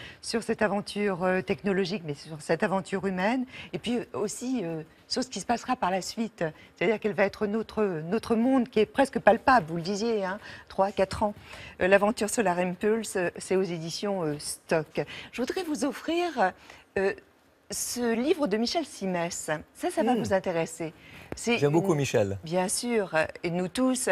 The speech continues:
Speaker 1: C'est une étude, en fait. Il étudie le, le cerveau, mais d'une
Speaker 2: Hmm.
Speaker 1: manière, évidemment, euh, grand public.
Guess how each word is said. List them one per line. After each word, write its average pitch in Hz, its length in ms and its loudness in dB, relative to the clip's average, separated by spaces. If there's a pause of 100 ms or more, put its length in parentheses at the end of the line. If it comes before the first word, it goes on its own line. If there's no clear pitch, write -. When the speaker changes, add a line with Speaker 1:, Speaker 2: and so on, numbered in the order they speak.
(300)
Speaker 1:
C'est 226 140 0
une 220 100 2
étude, 269 320 0
en 170 60 0
fait. - 240 -2
Il 185 80 0
étudie 190 320 -2
le, 202 240 4
le 180 160 -2
cerveau, 190 600 0
mais 135 260 -12
d'une 156 560 -6
Speaker 2:
Hmm. - 20 -4
Speaker 1:
manière, 170 540 2
évidemment, 160 500 -2
euh, 151 80 0
grand 143 320 2
public. 208 540 0